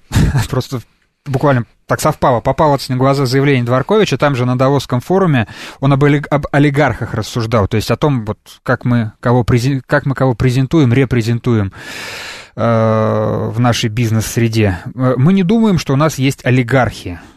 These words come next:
Это была концепция девяностых. Сейчас у нас есть хорошие работающие бизнесмены, социально ответственные, которые заботятся о стране и зарабатывают деньги, занимаясь ответственным бизнесом»,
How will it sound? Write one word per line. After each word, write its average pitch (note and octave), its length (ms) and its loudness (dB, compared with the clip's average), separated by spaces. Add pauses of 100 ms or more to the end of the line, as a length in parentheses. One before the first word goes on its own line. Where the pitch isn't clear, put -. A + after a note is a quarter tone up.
(420)
Это B2+ 600 0
была C3+ 280 2
концепция C3+ 500 -2
девяностых. B2 640 0
Сейчас F3+ 340 -2
у F#3+ 40 0
нас F3 180 -2
есть - 180 0
хорошие E3+ 480 0
работающие C3+ 600 0
бизнесмены, A#2 760 2
социально F3 520 0
ответственные, G#2+ 840 -2 (280)
которые F#3 300 0
заботятся D3 560 0
о B2 60 0
стране E3 440 0
и C#3 40 2
зарабатывают B2+ 600 0
деньги, G#2+ 300 0
занимаясь B2 420 0
ответственным G#2+ 520 -2
бизнесом», F#2+ 500 -4